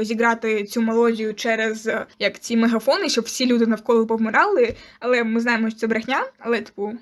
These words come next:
наші люди ведуться, і тому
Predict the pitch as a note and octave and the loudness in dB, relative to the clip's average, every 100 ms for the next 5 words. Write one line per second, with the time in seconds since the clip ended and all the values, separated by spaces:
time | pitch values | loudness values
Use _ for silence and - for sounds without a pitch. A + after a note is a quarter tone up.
0 | _ - A#3+ A#3+ - A#3 A3 A3 A3+ A3 | _ -6 0 0 0 -2 -2 -2 -2 0
1 | A3 C4+ - - D4 B3+ - A#3+ A#3+ A#3+ | 0 0 -2 2 2 2 -2 -6 -2 0
2 | B3 A#3+ | 2 2